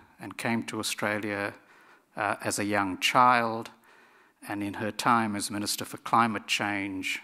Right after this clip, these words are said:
was actively involved in many difficult and delicate, uh, negotiations. Uh, I'm delighted that Senator Wong will also take some questions at the end of her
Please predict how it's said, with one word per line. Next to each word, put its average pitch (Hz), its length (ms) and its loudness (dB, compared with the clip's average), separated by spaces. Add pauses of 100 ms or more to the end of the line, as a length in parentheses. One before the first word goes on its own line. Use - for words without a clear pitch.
(280)
was 110 160 -2
actively 104 480 -2
involved 95 720 0
in 98 460 -2 (280)
many 104 240 -4
difficult 104 680 -6
and 104 220 -6
delicate, - 600 -6 (560)
uh, 101 300 -2
negotiations. 98 1200 -2 (680)
Uh, 113 260 2
I'm 120 180 6
delighted 131 580 6
that 113 240 -2
Senator 123 340 2
Wong 120 380 4
will 113 160 2
also 117 680 2 (560)
take - 400 -2
some 104 280 -2
questions - 640 0
at 107 100 -4
the 110 160 0
end 110 240 -2
of 101 160 -6
her 104 320 -2